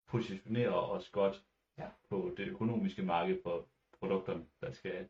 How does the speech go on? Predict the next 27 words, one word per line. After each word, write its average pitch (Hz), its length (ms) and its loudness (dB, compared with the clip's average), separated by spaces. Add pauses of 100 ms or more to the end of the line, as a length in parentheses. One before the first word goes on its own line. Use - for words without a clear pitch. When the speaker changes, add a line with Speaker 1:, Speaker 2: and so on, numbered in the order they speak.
(120)
Speaker 1:
erstatte 98 540 4 (600)
de 185 100 -2
her 170 140 -4
kødprodukter. 175 520 -4 (180)
Speaker 2:
Ja, 160 180 -4
og 151 80 2
vi, 190 180 4
og 147 120 6
vi 156 180 2
ved 185 200 10
jo, 180 140 8
det 143 180 2
bliver, 160 300 4
øh, 135 540 2
altså, - 220 -8
det 143 160 2
bliver 160 260 4
virkelig 160 440 2
en, 139 260 4
øh, 127 300 2
fremtidigt, 143 760 -2 (100)
en, 135 280 4
øh, 120 380 0 (160)
ja, 135 80 -6
hvad 139 100 2
hedder 139 220 2
det? 131 200 2